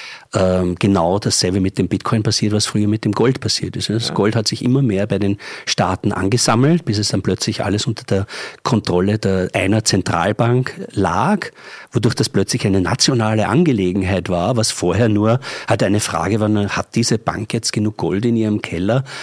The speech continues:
Speaker 1: um ihre Barverpflichtungen im
Speaker 2: Ja.
Speaker 1: Korrespondenzbanksystem ausgleichen zu können?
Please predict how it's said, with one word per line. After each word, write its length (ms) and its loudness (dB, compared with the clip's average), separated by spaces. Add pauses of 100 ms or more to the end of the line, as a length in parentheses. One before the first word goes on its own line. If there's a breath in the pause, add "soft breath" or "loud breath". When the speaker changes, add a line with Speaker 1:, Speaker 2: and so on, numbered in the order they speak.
(160 loud breath)
Speaker 1:
um 300 2
ihre 240 2
Barverpflichtungen 1200 0
im 140 0
Speaker 2:
Ja. 80 -4
Speaker 1:
Korrespondenzbanksystem 1200 -2
ausgleichen 540 0
zu 140 -2
können? 340 2